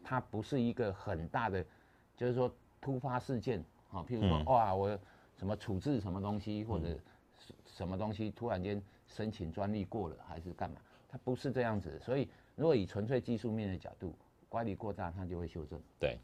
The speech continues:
Speaker 1: 好，啊，就是会不会反转？不容易，因为它是成型的多头，所以应该就是高档震荡。
Speaker 2: 好。
Speaker 1: 好，那交易的模式大概就很简单，就是这样，突破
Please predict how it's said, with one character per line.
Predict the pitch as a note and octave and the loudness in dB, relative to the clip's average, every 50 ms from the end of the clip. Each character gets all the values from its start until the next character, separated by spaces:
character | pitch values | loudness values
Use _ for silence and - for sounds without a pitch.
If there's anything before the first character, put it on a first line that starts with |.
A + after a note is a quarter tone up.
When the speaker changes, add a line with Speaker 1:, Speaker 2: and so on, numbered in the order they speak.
| - - - - | -16 -20 -20 -16
Speaker 1:
好， | - - | -14 -10
啊， | - - | -6 -4
就 | F#2 F#2+ | -2 0
是 | G2+ F#2 E2 - - - - - _ _ _ _ _ _ - | 0 -2 -2 -4 -12 -20 -20 -20 _ _ _ _ _ _ -6
会 | - - F3 | 0 2 4
不 | D3 | 8
会 | F3 D#3+ | 8 8
反 | B2+ B2+ B2+ B2+ | 8 8 4 6
转？ | B2 A2 D2 - - - | 4 2 0 0 -4 -6
不 | - A#2 | -2 -2
容 | F#2+ E2 D#2+ F2 | 0 0 -2 -2
易， | F2+ E2+ - - - - - _ _ - | -4 -6 -8 -12 -20 -20 -20 _ _ -6
因 | A2 B2 | -2 -2
为 | B2+ | 0
它 | A#2+ B2 A#2+ | 0 0 0
是 | A#2 B2 | 0 -2
成 | A2+ - - F2 F#2+ | -2 -2 -4 -4 -4
型 | A2 - F#2+ C#2+ | -4 -4 -6 -6
的 | D#2+ E2 | -6 -6
多 | D#2 F2 E2+ E2 | -6 -6 -6 -8
头， | D#2+ - E2 - - - _ _ _ _ _ _ | -8 -10 -12 -18 -18 -20 _ _ _ _ _ _
所 | - G#2 | -4 -2
以 | A#2+ A2+ - - - - - - _ _ _ _ _ - | -2 -2 -4 -6 -16 -20 -20 -20 _ _ _ _ _ -12
应 | - A2 A2+ | -6 -4 0
该 | A2 A2 G#2 | 0 0 0
就 | F#2+ G2 | 0 -2
是 | F#2 G2 | -2 -4
高 | - F#2 E2+ | -4 -4 -6
档 | E2 C2+ C#2 - | -6 -8 -12 -14
震 | - D#2 D2 | -16 -16 -14
荡。 | C#2 - C#2+ - _ _ _ _ _ - | -14 -16 -18 -18 _ _ _ _ _ -20
Speaker 2:
好。 | - - - - - - | -20 -20 -20 -20 -20 -14
Speaker 1:
好， | - E2+ C#2+ F2 - _ - - | -12 -12 -12 -12 -16 _ -20 -16
那 | - F#2 G2 F#2+ F#2+ F#2 E2+ E2 E2+ - _ _ _ _ _ _ _ _ _ _ _ | -10 -6 -4 -2 -2 -2 -4 -6 -10 -12 _ _ _ _ _ _ _ _ _ _ _
交 | - - A#2+ A#2+ B2+ | -2 0 2 4 4
易 | B2+ G#2+ | 2 2
的 | G2+ | 2
模 | F2+ F2 E2 D#2 F2+ | 0 -2 -2 -4 -6
式 | F2+ - G#2 F2+ | -6 -6 -8 -8
大 | - F2+ E2 | -6 -6 -6
概 | E2 F2 E2 D#2 | -6 -6 -8 -8
就 | D#2 D#2+ D#2 D#2+ - | -8 -8 -10 -10 -10
很 | E2+ E2+ | -8 -8
简 | F#2+ - D2+ D2+ | -6 -6 -8 -8
单， | D2 D2+ D#2+ | -8 -10 -8
就 | D#2+ D#2+ | -8 -8
是 | D#2 | -10
这 | D2 - | -8 -10
样， | C#2+ C#2+ - - - - _ - | -12 -12 -14 -18 -20 -20 _ -8
突 | - C3+ | -6 -4
破 | C3 C#3 D#3+ C3 - | 0 2 2 2 0